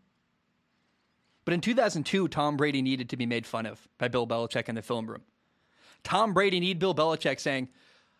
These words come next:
"I can't stand it, Brady. Run it again." He needed someone to call him out and criticize him.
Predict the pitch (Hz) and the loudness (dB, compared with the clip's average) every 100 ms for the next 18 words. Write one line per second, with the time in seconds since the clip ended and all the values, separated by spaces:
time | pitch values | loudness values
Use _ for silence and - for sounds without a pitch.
0 | - 294 294 254 170 - - 214 170 147 | 0 0 4 2 2 -2 2 2 2 0
1 | 147 185 170 262 285 156 156 117 - _ | 0 2 4 2 2 2 2 2 -4 _
2 | _ _ _ _ _ _ - 208 226 285 | _ _ _ _ _ _ -6 2 4 4
3 | 254 254 254 240 - 254 247 262 240 - | 2 0 2 0 2 2 4 2 0 0
4 | 330 233 139 120 | 0 0 -2 -4